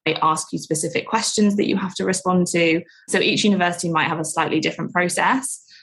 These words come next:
You might also be asked to attend an interview as part of the application process, either for the university itself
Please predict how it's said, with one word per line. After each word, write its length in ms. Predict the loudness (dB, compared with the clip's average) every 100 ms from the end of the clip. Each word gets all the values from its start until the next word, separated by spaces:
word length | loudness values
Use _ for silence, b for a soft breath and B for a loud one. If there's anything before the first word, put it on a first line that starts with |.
| B
You 120 | 2
might 160 | 2 2
also 280 | 0 0 0
be 100 | 0
asked 220 | 0 0
to 80 | -4
attend 180 | -2 -4
an 80 | 0
interview 540 | 2 4 4 4 4
as 100 | 2
part 240 | 0 -2
of 80 | 0
the 60 | -2
application 580 | -2 -2 0 2 0 0
process, 520 | 0 0 0 -2 -2
either 240 | 0 2 0
for 120 | 0
the 100 | 0
university 500 | 0 -2 -2 -2 -4
itself 480 | 0 2 2 0